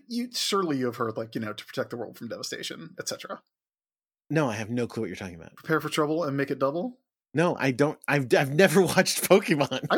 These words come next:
Speaker 1: would, I
Speaker 2: telling
Speaker 1: would,
Speaker 2: you.
Speaker 1: I would have thought these would have
Speaker 2: <laughs>
Speaker 1: been things you would have just absorbed working in a nerd job like you have.
Speaker 2: No.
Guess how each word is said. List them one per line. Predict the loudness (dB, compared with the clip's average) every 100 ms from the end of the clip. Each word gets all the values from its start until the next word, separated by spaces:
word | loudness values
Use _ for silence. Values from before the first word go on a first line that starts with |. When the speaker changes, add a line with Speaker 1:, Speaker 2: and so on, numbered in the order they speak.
| 2
Speaker 1:
would, | 4
I |
Speaker 2:
telling | 4 6
Speaker 1:
would, | 2
Speaker 2:
you. | 0 -4 -6 0
Speaker 1:
I | 0
would | 2 -2
have | 0
thought | -2 0 2
these | 0
would | 0
have | 0
Speaker 2:
<laughs> | 0
Speaker 1:
been | 0 -4 -10 -6
things | -4 -2 -2
you | -2
would | -4
have | -4
just | -4 -4
absorbed | -6 -6 -6 -8 -14 -20 _ _ _ _ _ -10
working | -2 0 0 0
in | 0 -2 -2
a | -4 -4 -6 -6
nerd | 0 0 0
job | -4 -4 -8 -12 -10
like | -8
you | -6
have. | -6 -4
Speaker 2:
No. | 0 0 0 -2 -6